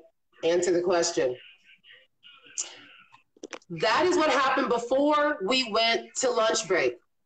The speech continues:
And she awarded custody without waiting for me to get back. I got back to the courtroom. It was empty.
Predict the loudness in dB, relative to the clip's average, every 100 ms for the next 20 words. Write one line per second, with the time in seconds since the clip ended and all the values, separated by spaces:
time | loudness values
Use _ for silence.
0 | _ _ _ _ -4 -2 0 -2 -2 -2
1 | -4 0 2 2 2 2 2 0 -2 -2
2 | 0 -2 -4 -4 0 0 0 0 2 2
3 | 2 2 2 0 0 2 0 -2 -2 0
4 | 0 0 0 2 0 0 -2 -2 -2 -2
5 | -2 0 0 2 0 0 -2 -2 -4